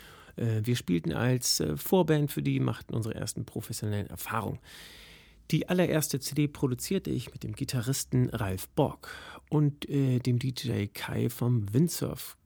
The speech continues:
Cup seinerzeit. Vom, der hatte mal auf dem West E P Tower aufgelegt. Danke an dieser Stelle übrigens an Michael Melzer, der bei Chibu immer heimlich die Druckerart heiß werden lassen und für mich C-D-Cover produzierte und druckte.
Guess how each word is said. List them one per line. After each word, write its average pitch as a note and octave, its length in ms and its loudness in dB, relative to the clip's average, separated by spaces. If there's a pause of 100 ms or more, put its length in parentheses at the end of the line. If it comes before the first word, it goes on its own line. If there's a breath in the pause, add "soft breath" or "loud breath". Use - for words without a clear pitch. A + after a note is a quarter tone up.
(120)
Cup - 320 -8 (200)
seinerzeit. G#2 760 -4
Vom, A2+ 300 -4
der A2+ 200 -6
hatte - 140 -4
mal G#2+ 140 0
auf - 100 -6
dem G#2+ 220 -2
West G#2 240 0
E A2 100 -4
P - 220 -4
Tower G2 360 -2
aufgelegt. - 640 -6 (720 loud breath)
Danke B3+ 340 4
an B3+ 120 2
dieser A3 160 2
Stelle G3+ 240 2
übrigens D3 260 2
an A2+ 120 4
Michael A#2 260 2
Melzer, C#3 380 4
der C#3+ 120 2
bei G#2 140 -2
Chibu E3+ 540 -2
immer A#2+ 240 -2 (260)
heimlich F3+ 580 -2
die C3+ 220 -2
Druckerart A2+ 640 -2
heiß G3+ 280 -2
werden G#2 260 0
lassen D3 480 0 (360 loud breath)
und E3 280 8
für C#3 140 2
mich C#3 360 2
C-D-Cover A2 800 -2 (100)
produzierte - 640 -2
und F#3 320 2
druckte. F3 460 0